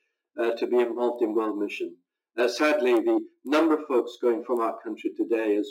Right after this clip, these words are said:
really, really, uh, shrunk. And yet the, the harvest field is still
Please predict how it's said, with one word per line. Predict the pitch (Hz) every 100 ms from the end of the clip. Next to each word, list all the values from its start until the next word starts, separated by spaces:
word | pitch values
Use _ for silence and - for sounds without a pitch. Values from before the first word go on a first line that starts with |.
| -
really, | 123 139 135 127 120
really, | 104 107 123 110 101 - _ _ -
uh, | 98 -
shrunk. | - - 123 104 - _ _ _ _ _ -
And | 110 104 107
yet | 127 120
the, | 117 - _ 120
the | - - -
harvest | 185 196 127 - -
field | 190 165 -
is | -
still | - 180